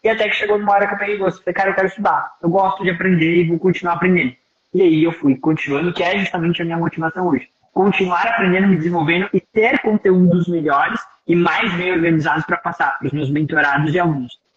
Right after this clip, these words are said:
Afinal de contas, na minha visão, é, às vezes o pouco que tu sabe já é muito pra alguém. Mas quanto mais tu sabe, mais pessoas tu vai poder ajudar e você vai poder saber muito pra mais pessoas, compartilhar mais.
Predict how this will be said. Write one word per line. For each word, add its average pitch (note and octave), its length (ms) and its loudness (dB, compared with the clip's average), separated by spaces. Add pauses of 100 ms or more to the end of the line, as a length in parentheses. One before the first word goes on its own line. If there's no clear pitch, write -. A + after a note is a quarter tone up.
(180)
Afinal D3+ 340 -2
de - 100 -4
contas, D3+ 360 0
na D#3+ 80 -2
minha E3+ 220 2
visão, F3 420 2 (320)
é, D3 280 -2
às D#3 160 0
vezes F3 200 -2
o - 40 -8
pouco A#3 260 -2
que G#3+ 100 -4
tu G3+ 160 -2
sabe F#3+ 300 -2
já G3 120 0
é F#3 40 0
muito G3 320 2
pra F3+ 160 -2
alguém. D#3 320 0 (240)
Mas D3+ 180 -4
quanto G3 240 0
mais F#3 340 0
tu - 100 -4
sabe, F#3 440 -2 (160)
mais F3 440 -2
pessoas G3 420 0
tu - 80 -8
vai F3 140 0
poder E3 180 0
ajudar D#3 340 0 (340)
e F3+ 100 4
você F#3 260 2
vai F#3+ 140 0
poder F#3 240 2
saber F#3+ 240 4
muito G3+ 500 2
pra F#3 220 -2
mais F3+ 260 -2
pessoas, D#3 460 -2 (120)
compartilhar D3 500 -2
mais. D3 300 -2